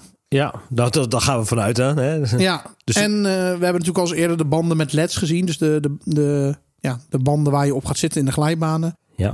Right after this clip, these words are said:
Speaker 2: Die waren er nu ook weer, alleen, eh, nieuw. Maar alleen
Speaker 1: Ja.
Speaker 2: ze deden het niet allemaal, dus.
Speaker 1: Nee, klopt.
Speaker 2: Dan gaan we een verdieping hoger naar Hiegedal. Daar kon je vroeger bijboeken, eh, alleen maar via de receptie.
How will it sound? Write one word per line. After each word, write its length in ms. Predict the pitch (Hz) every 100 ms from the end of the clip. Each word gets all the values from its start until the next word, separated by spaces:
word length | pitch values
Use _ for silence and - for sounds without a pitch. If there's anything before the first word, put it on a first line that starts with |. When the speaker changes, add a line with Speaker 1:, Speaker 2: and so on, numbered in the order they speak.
| -
Speaker 2:
Die 100 | 190
waren 240 | 165 160
er 60 | 156
nu 120 | 151
ook 160 | 156 190
weer, 200 | 220 220
alleen, 400 | 180 170 151 147
eh, 180 | 131
nieuw. 360 | 127 135 147 233 - -
Maar 100 | 160
alleen 120 | 151
Speaker 1:
Ja. 40 |
Speaker 2:
ze 80 | 143
deden 180 | 139 147
het 120 | 165
niet 100 | 170
allemaal, 400 | 165 156 147 143 160
dus. 400 | 143 127 - - _ -
Speaker 1:
Nee, 180 | 131 -
klopt. 380 | - 90 107 - _ _ _ - _ _ -
Speaker 2:
Dan 360 | 202 247 180
gaan 220 | 165 202 202
we 60 |
een 100 | 208
verdieping 300 | 190 233 208
hoger 340 | 196 254 262 254
naar 120 | 214
Hiegedal. 680 | 196 247 196 180 254 427 _
Daar 180 | 233 185
kon 180 | 240 220
je 60 | 170
vroeger 260 | 214 170
bijboeken, 760 | 160 233 202 196 208 190 185 -
eh, 220 | 180 175
alleen 200 | 185 208
maar 100 | 202
via 100 | 196
de 80 | 175
receptie. 600 | 170 165 - 226 277